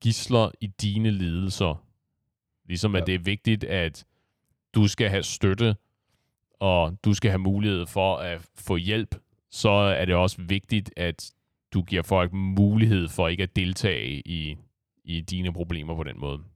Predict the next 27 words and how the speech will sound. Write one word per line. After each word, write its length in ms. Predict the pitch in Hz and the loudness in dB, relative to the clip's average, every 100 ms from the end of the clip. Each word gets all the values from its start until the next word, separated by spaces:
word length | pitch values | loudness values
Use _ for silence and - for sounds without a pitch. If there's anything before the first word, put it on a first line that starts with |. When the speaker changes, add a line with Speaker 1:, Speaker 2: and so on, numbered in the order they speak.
| _ | _
Speaker 1:
Du 40 | 78 | -8
må 60 | |
ikke 140 | 85 90 | -6 -2
hijacke 460 | 85 85 90 87 76 | -2 -2 -2 -2 -4
en 120 | 73 | -10
fest, 420 | - 85 - - | -6 -6 -6 -8
fordi 260 | - 80 62 | -8 -6 -6
at 100 | 80 | -2
du 60 | |
havde 100 | 80 | -2
en 60 | 82 | -2
dårlig 220 | 85 76 | -4 -4
dag 120 | 85 | -6
på 80 | - | -6
arbejdet, 420 | 58 71 - - | -6 -6 -6 -8
for 80 | - | -8
eksempel. 300 | 85 - - | -8 -6 2
Speaker 2:
Lige 220 | 123 156 | 6 6
præcis. 480 | 131 131 110 101 - - | 6 6 4 0 -4 -2
Og 80 | 131 | 4
det 120 | 143 | 4
synes 140 | 156 | 4
jeg 160 | 156 120 | 4 6
er 40 | |
et 60 | 95 | 6
rigtig 220 | 120 139 | 4 4
godt 200 | 117 120 | 6 6